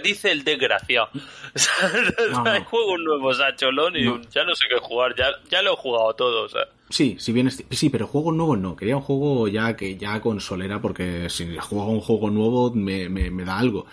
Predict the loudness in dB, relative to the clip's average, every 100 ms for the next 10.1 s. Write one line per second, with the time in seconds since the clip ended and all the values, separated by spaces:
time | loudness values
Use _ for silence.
0 | -12 -10 -10 -16 -6 -2 0 2 4 4
1 | 4 4 4 4 2 2 0 -2 -4 -8
2 | -12 -10 -8 -6 -8 -8 -8 -8 -6 -4
3 | -2 -2 -2 -8 -10 -12 -18 -20 _ _
4 | -2 4 4 4 2 0 -6 -8 -8 -6
5 | -2 0 0 0 0 0 2 2 0 0
6 | 0 2 2 2 0 2 2 2 2 2
7 | 2 2 2 0 2 2 2 4 4 2
8 | 0 -4 -2 -4 -4 -10 -8 -2 0 0
9 | 0 0 0 0 0 -2 -2 -8 -8 -10